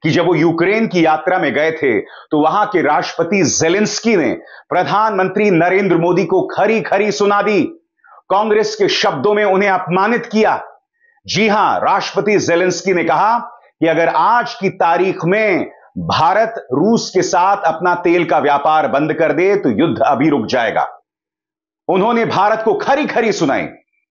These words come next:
कि कहने को भारत एक बड़ा लोकतंत्र है, मगर भारत अपनी जिम्मेदारी नहीं निभा रहा है। आज बड़े-बड़े विदेशी मामलों के जानकार ये सवाल कर रहे हैं कि भारत अपने आप को ऐसी स्थिति में क्यों पा रहा है कि यूक्रेन के राष्ट्रपति ने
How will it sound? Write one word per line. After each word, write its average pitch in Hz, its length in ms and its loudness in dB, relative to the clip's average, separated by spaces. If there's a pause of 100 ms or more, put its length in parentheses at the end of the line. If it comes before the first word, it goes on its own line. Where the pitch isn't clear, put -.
(200)
कि 175 60 -2
कहने 220 300 0
को 233 100 2
भारत 196 340 0
एक 143 140 0
बड़ा 208 220 2
लोकतंत्र 214 540 0
है, 240 440 0
मगर 180 200 0
भारत 196 320 0
अपनी 180 360 0
जिम्मेदारी 165 640 0
नहीं 165 340 0
निभा 165 380 2
रहा 151 260 0
है। 156 360 0 (1000)
आज 220 280 0 (100)
बड़े-बड़े 214 540 2
विदेशी 185 400 0
मामलों 165 340 2
के 160 120 0
जानकार 160 840 0
ये 180 140 0
सवाल 208 440 0
कर 190 200 0
रहे 156 140 0
हैं 131 300 -6 (360)
कि 202 60 0
भारत 214 360 0
अपने 208 240 0
आप 226 200 0
को 226 120 2
ऐसी 214 220 0
स्थिति 208 400 -2
में 214 220 0
क्यों 262 240 2
पा 208 200 2
रहा 147 240 0
है 143 200 2 (400)
कि 170 120 0
यूक्रेन 196 460 2
के 196 160 0
राष्ट्रपति 170 720 0
ने 135 300 0